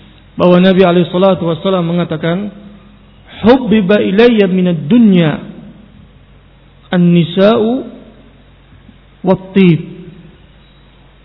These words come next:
Wa ju'ila qurratu aini fis shalah.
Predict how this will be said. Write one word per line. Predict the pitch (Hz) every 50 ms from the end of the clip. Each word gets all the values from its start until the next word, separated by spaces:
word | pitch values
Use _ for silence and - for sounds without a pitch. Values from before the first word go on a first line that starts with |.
| _ - 202
Wa | 175 175 185 190 190
ju'ila | 156 165 269 311 285 285 277 254 240 233 226 226 226 226 -
qurratu | 240 269 269 240 233 247 240 233 233 220 202 208
aini | - 233 240 254 247 233 226 240 262 269 262 - -
fis | 208 180 - - - -
shalah. | 160 156 143 - - -